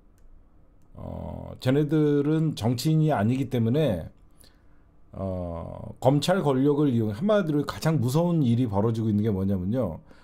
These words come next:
우리가 맨날 여러분들 이러죠. 어, 사법의 정치화를 가장 두려워했죠.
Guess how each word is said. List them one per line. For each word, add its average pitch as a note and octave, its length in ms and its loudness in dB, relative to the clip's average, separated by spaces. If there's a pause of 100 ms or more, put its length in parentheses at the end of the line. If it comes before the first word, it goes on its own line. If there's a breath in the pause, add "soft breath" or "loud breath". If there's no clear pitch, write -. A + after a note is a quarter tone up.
우리가 C#3 200 4
맨날 D#3 460 2
여러분들 A#2 380 0
이러죠. F#2+ 320 -4 (560 soft breath)
어, E2+ 600 -10
사법의 F#3+ 1600 2 (640)
정치화를 C3 1120 0 (180)
가장 A#2 320 -2
두려워했죠. G2 1040 -2